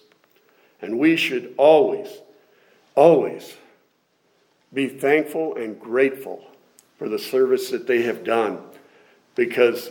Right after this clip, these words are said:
we would be living in a far different world had they not been willing to do that.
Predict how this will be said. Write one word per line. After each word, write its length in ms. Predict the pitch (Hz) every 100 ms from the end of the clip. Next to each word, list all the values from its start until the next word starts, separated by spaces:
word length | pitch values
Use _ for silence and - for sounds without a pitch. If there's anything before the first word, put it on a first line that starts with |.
| -
we 180 | - 135
would 160 | 131 120
be 120 | 117
living 320 | 113 127 120
in 120 | 107
a 60 | 101
far 440 | - 127 120 123
different 540 | 123 - 120 - 117 -
world 460 | 104 107 101 90
had 300 | - - 101
they 120 | 104 98
not 300 | 98 101 -
been 260 | 98 92
willing 320 | 101 113 92 90
to 120 | 98
do 220 | 95 98
that. 260 | - -